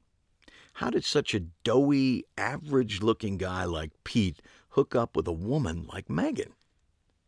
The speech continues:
It wasn't that Pete was unattractive or homely. It was that his bland averageness was put into sharp relief whenever he was standing next to Megan. On the other hand,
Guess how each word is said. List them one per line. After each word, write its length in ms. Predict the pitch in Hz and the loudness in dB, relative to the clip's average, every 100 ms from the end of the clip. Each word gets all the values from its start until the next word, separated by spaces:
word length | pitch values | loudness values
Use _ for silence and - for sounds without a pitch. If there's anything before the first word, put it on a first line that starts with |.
| _ - - | _ -20 -12
It 160 | - - | -10 -4
wasn't 340 | - - - | -2 -2 2
that 260 | 113 101 - | 2 0 0
Pete 260 | 156 139 - | 2 2 0
was 360 | 90 78 - _ _ _ | -4 -4 -10 _ _ _
unattractive 960 | 120 101 - - 131 135 - 156 143 113 | 0 0 -4 -2 0 0 2 2 2 0
or 160 | - - | -8 -4
homely. 680 | 139 185 156 92 82 110 _ _ - - | 2 4 4 2 0 -4 _ _ -20 -16
It 200 | - - | -4 2
was 160 | 156 151 | 4 4
that 220 | 165 165 | 2 0
his 220 | 151 123 | 0 -2
bland 720 | 101 104 120 151 175 160 131 - - | -4 -2 0 0 0 0 -2 -6 -8
averageness 960 | 117 147 139 95 82 78 - 80 76 - | -4 -4 -4 -4 -4 -4 -4 -4 -4 -4
was 200 | 110 - | -4 -4
put 300 | - 160 - | -2 0 0
into 160 | - 92 | -2 -2
sharp 480 | - - 151 - 185 | -2 0 0 2 4
relief 420 | 180 165 104 - - - - | 8 8 6 -2 -20 -20 -8
whenever 380 | 90 98 127 143 | -2 0 2 2
he 140 | 131 | 2
was 180 | 120 113 | 2 2
standing 480 | - 135 101 87 85 | 2 2 2 0 0
next 260 | 80 - | -2 0
to 80 | 104 | 2
Megan. 400 | 107 117 80 - _ _ _ _ _ | 4 4 0 -6 _ _ _ _ _
On 100 | - | -2
the 100 | 220 | 4
other 160 | 233 240 | 6 6
hand, 300 | 233 247 | 6 4